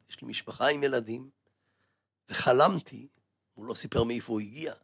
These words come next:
"חלמתי שפה מתחת לגשר, אם אני אחפור, אני אגלה מכרה של זהב." <laughs> הוא מתחיל לצחוק. "תגיד, אתה נורמלי? נראה לך שפרנסה מגיעה מחלומות?"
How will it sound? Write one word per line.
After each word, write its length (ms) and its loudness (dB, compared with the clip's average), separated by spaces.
"חלמתי 640 2
שפה 540 4
מתחת 400 0
לגשר, 520 -4
אם 180 10
אני 260 8
אחפור, 540 0
אני 220 -4
אגלה 260 0
מכרה 340 -4
של 200 -6
זהב." 300 -8
<laughs> 1160 -4
הוא 120 -10
מתחיל 400 -4
לצחוק. 520 -6
"תגיד, 240 -10
אתה 220 -8
נורמלי? 460 -16
נראה 220 -2
לך 220 -2
שפרנסה 880 -2
מגיעה 340 0
מחלומות?" 680 -8